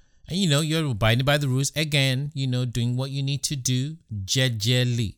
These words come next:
Right, sidebar, jejely means, you know, smoothly. You know, jeje in Yoruba means, you know, softly or smoothly.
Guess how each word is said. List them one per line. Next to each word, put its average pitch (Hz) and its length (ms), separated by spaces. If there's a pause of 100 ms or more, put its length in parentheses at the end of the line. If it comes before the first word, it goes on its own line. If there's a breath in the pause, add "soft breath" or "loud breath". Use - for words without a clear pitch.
(120)
Right, 87 280
sidebar, 110 560
jejely 110 880
means, 90 680
you 90 160
know, 82 180
smoothly. 95 800
You 90 100
know, 87 80
jeje 107 720
in 85 340 (160)
Yoruba 87 560
means, 82 500
you 92 100
know, 82 160 (120)
softly - 580
or 82 100
smoothly. 95 680